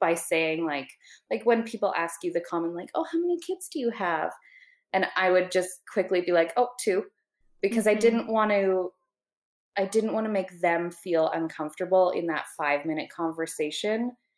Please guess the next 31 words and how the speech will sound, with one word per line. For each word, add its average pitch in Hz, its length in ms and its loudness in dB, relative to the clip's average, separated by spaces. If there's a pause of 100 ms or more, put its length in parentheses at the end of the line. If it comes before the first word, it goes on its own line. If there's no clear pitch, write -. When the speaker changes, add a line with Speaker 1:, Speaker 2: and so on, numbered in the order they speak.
(460)
Speaker 1:
And 190 140 0
instead, 196 500 2
nowadays, 170 580 4
I'm 170 140 -2
like, 156 300 -4 (720)
"Oh, 262 220 4
well, 214 280 2
let 170 160 0
me 196 160 -4
tell 285 300 -4
you, 147 140 -4
like, 160 280 2
<laughs> - 1300 0
I 175 120 -4
have 220 280 -6 (180)
three 233 260 -8
here, 170 440 -2
and 190 180 -2
then 190 100 -4
I 190 160 -4
also 254 280 -2
have 247 200 -2
a 262 100 -2
daughter 175 320 -2
who 269 180 -8
passed 180 320 -4
away," 175 340 4
and 175 120 0
I 175 100 0
just, 190 260 0
like, 175 280 4